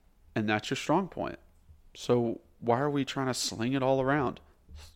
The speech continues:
Just, let's just run the ball. I imagine they're gonna go a lot simpler with the offensive scheme versus Alabama because Coach Pruitt is not trying to be embarrassed,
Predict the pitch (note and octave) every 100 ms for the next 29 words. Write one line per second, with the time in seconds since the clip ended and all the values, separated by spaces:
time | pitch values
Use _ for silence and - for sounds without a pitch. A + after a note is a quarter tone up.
0 | _ - - A#2+ - - G#2+ - C#3 -
1 | C3+ C#3+ C3+ D3+ - - - - _ _
2 | _ _ - A2 G2+ G2+ G2+ G#2 G#2 A2+
3 | A#2 A#2+ A2+ G#2+ G#2 G2+ G2 G2 F2+ F2+
4 | G2 - - G#2+ G#2+ C3 C#3+ D#3 - -
5 | _ - - G#2+ - G2+ F#2+ - F#2+ G#2
6 | A#2+ B2 - - - A#2 A2+ G#2+ G#2+ G#2+
7 | A2 B2 B2 - - - - - - -
8 | - A2 - A2 G#2+ G#2 G2+ F#2+ - -
9 | - - _ - _ - - A#2 - A2+
10 | G2+ G2 G#2 G#2+ G#2 - G2 G2+ F#2 G2+
11 | F#2+ G#2 G#2 F#2+ F#2+ -